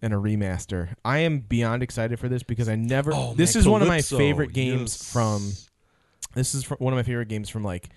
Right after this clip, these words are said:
Speaker 1: eighth grade, maybe. It was a real-time strategy game where you had a select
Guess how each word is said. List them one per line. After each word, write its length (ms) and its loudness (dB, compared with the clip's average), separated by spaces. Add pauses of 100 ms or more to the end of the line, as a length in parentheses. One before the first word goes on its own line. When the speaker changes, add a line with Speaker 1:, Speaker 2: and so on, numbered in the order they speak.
(600)
Speaker 1:
eighth 460 -4
grade, 560 -2 (120)
maybe. 560 -4
It 80 -2
was 260 -2
a 280 -2
real-time 460 -2
strategy 400 -4
game 340 -2 (340)
where 320 0
you 280 0
had 420 -2
a 180 -2
select 520 -2